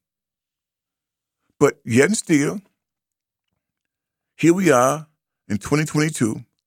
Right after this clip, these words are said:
pursuing things that was not achievable from the get-go. I say we should get out of, of the whole game called civil rights, abandon that, abandon the voting game.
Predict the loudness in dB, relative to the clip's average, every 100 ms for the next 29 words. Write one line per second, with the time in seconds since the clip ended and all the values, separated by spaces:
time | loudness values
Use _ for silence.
0 | _ _ _ _ -6 -4 -2 2 2 0
1 | 0 0 2 0 -2 -8 _ _ _ _
2 | _ _ _ 0 0 0 -2 0 2 0
3 | -4 -10 -2 -2 -2 -6 -4 -4 -4 -8
4 | -8 -18 _ _ _ _ _ _ _ _
5 | _ _ _ _ _ _ _ _ _ _
6 | _ _ _ _ _ 2 2 2 2 2
7 | 0 -6 -14 _ _ _ _ -4 -2 -4
8 | 0 2 4 2 -2 -4 -4 -2 -2 -2
9 | -2 0 2 0 -6 -14 _ -4 0 2
10 | 0 -4 -6 -2 2 2 2 -4 _ _
11 | _ _ -4 0 2 2 2 0 -2 _
12 | _ _ _ _ _ _ _ _ _ _
13 | _ _ _ _ _ _ -14 -2 0 2
14 | 2 2 2 0 -2 -2 -4 -8 -12